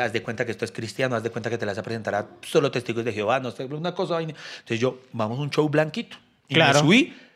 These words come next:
Speaker 1: mano, por Dios santo, blanquito el show. Porque lo dicho, podemos hacerlo completamente blanco. Entonces yo me subo, tan, estoy haciendo el show blanco, mano, blanco. Cuando Oscar me hace la seña, Disney. Y entonces yo,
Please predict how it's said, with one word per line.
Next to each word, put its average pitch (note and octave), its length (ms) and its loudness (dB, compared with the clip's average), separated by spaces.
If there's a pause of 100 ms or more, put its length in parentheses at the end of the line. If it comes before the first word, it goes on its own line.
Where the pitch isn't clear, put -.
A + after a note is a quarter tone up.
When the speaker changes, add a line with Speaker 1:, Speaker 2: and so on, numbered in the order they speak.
(200)
Speaker 1:
mano, C#3+ 340 -2
por G#2+ 160 0
Dios A#2 180 4
santo, B2 260 0
blanquito G2+ 560 -2
el A#2 80 -4
show. G2 240 -4 (120)
Porque - 220 -6
lo G2 60 0
dicho, E3 200 0
podemos G#2 240 0
hacerlo C3+ 260 -2
completamente D#3+ 520 0
blanco. G#3+ 200 0
Entonces A#2 180 -8
yo C#3 80 -4
me D3+ 80 -4
subo, E3 200 2
tan, G#3 160 -2
estoy - 440 -2
haciendo E3+ 200 4
el F3 60 0
show F3 180 4 (160)
blanco, C3+ 500 6
mano, G2 200 -6
blanco. C#3+ 680 4 (1080)
Cuando A2+ 320 0
Oscar A#2 240 0
me B2+ 80 0
hace A2 180 -2
la B2 120 2
seña, G#2+ 480 0 (300)
Disney. G2+ 520 -4 (1160)
Y A#2+ 80 -2
entonces G2+ 260 -4
yo, G#2+ 180 -2